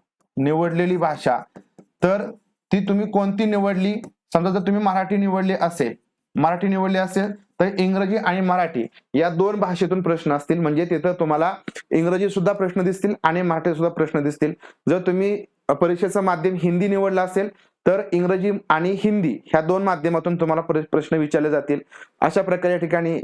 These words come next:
या दोन लँग्वेजमधून पा प्रश्न असणार आहेत. ठीक आहे, तुमचा ॲप्लिकेशन फॉर्म तुम्ही बघा त्याच्यामध्ये, किंवा ज्यावेळेस पा हॉल तिकीट येईल, हॉल तिकीटवरती सुद्धा म्हणजे ॲडमिट कार्डवरती सुद्धा तुमचं परीक्षेचं माध्यम तुम्हाला पा दिसेल, त्यामुळे पा ॲडमिट कार्ड आल्यानंतर तुम्हाला पा समजेल. ठीक आहे,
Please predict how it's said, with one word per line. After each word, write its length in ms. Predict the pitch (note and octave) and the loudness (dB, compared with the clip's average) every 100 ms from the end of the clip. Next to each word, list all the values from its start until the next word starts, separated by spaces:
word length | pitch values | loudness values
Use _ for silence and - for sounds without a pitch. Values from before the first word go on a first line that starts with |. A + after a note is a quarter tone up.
| D3 | 0
या 200 | E3+ F3 - - | 0 -2 -6 -2
दोन 300 | C3+ E3+ F#3+ | 0 2 2
लँग्वेजमधून 420 | E3 D#3 D#3 D3+ | 0 0 0 0
पा 80 | D#3 | 0
प्रश्न 360 | D#3 C3+ D#3 C3 - | 0 0 -2 -2 -2
असणार 360 | C3+ - C3+ | -2 0 0
आहेत. 120 | A2+ - _ _ _ | 0 -6 _ _ _
ठीक 140 | - F#3 | 0 0
आहे, 100 | A3 A3 - - | -2 -6 -8 -2
तुमचा 280 | E3+ E3+ G#3+ | 0 2 0
ॲप्लिकेशन 480 | F#3+ F3+ G3+ F#3 G#3 | 0 -2 -2 0 -2
फॉर्म 300 | G#3 F#3+ F#3+ | 0 0 0
तुम्ही 260 | E3 F#3+ F#3 | -2 -2 0
बघा 300 | D#3+ C#3 D#3 - _ _ | 0 0 -2 -4 _ _
त्याच्यामध्ये, 440 | E3+ F#3+ F#3+ D#3+ D3+ | 0 2 0 0 0
किंवा 200 | F3+ F3+ | 0 2
ज्यावेळेस 260 | G3 G3+ | 0 0
पा 120 | G#3+ G#3+ | -2 0
हॉल 180 | G3 F3+ | 0 0
तिकीट 280 | G3+ G3+ F3+ | -2 0 0
येईल, 120 | G#3+ | 0
हॉल 180 | G#3+ F3 F3 | 0 -2 0
तिकीटवरती 460 | F3+ F#3 F3+ F3+ | -2 0 -2 -2
सुद्धा 260 | F3+ E3+ C#3 | -2 0 0
म्हणजे 200 | C#3+ E3+ | 0 0
ॲडमिट 320 | D#3+ D#3 F3 F3 | 0 0 -2 0
कार्डवरती 380 | E3+ E3 D#3 | 0 0 -2
सुद्धा 220 | D#3+ D#3 E3 | -2 0 0
तुमचं 380 | E3 D3+ F3 F#3+ - - _ | -2 0 0 0 -10 -20 _
परीक्षेचं 440 | E3+ F3 F3 F3 G3 | 0 2 0 0 0
माध्यम 380 | F3+ C#3+ D#3 D#3 | 0 0 -2 0
तुम्हाला 200 | D3+ D3+ | 0 0
पा 140 | D#3+ | -2
दिसेल, 360 | D3+ C#3+ E3+ E3 | -2 -2 0 0
त्यामुळे 280 | E3 D3 D3+ | 0 0 0
पा 180 | E3+ F3 - | -2 -2 -4
ॲडमिट 320 | C#3 C#3 D#3+ | -4 -2 0
कार्ड 160 | D#3+ D3+ | 0 0
आल्यानंतर 300 | D3 C#3+ D3 | -2 0 0
तुम्हाला 180 | C#3+ | 0
पा 120 | D3 E3+ | 0 0
समजेल. 360 | D#3+ C3 G#2+ - _ _ - - _ - | 0 0 -2 -4 _ _ -20 -20 _ -2
ठीक 140 | F3+ | 0
आहे, 100 | G#3+ | 0